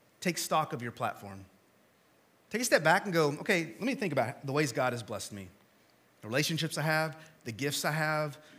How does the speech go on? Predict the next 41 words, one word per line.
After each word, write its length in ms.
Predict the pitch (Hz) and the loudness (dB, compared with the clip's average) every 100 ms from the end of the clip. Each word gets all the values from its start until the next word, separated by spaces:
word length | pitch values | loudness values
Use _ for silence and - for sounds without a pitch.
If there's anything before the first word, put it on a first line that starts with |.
| - | -14
the 140 | - 135 | -4 0
opportunities 640 | 139 123 156 156 156 139 | 0 0 -2 0 0 -2
that 100 | 151 | -2
I 80 | 147 | 0
have, 460 | 143 143 147 151 - _ - - - | 0 -4 -6 -8 -12 _ -20 -16 -8
the 80 | |
resources 560 | 117 151 - 165 165 139 | -2 0 0 -2 -2 -4
that 100 | 151 | -2
I 80 | 147 | -2
have, 440 | 147 147 151 147 - _ _ _ _ _ _ _ - | -2 -4 -6 -10 -16 _ _ _ _ _ _ _ -10
the 80 | 139 | -4
influence 580 | 151 175 165 175 170 - | 0 0 2 0 0 0
that 100 | 156 | 0
I 80 | |
have. 460 | 143 151 160 170 156 | 0 -2 -2 -6 -8
Okay, 220 | 165 143 | -4 -2
God, 380 | 113 160 175 160 - - | 0 0 0 -2 -12 -20
it's 140 | - 131 | -10 -2
not 180 | 151 214 | 0 0
just 140 | 220 | 2
about 200 | 247 214 | 2 4
me. 260 | 190 196 - | 0 0 -4
Okay, 220 | - 151 | -10 -4
I, 200 | 139 135 | -2 -2
I 20 | |
realize 440 | 131 185 175 117 101 | 0 2 2 0 -4
that. 160 | 104 | -8
So 100 | - | -6
what 120 | 139 202 | -2 0
am 80 | |
I 60 | 214 | 0
supposed 300 | - 202 - | -2 -4 -4
to 60 | 156 | -4
do 200 | 139 151 | -2 -2
about 220 | 110 104 | -4 -4
it? 60 | |
Should 120 | - 156 | 0 0
I 40 | |
just 200 | 160 - | 0 0
give 160 | 185 175 | 2 2
you 180 | 185 | 0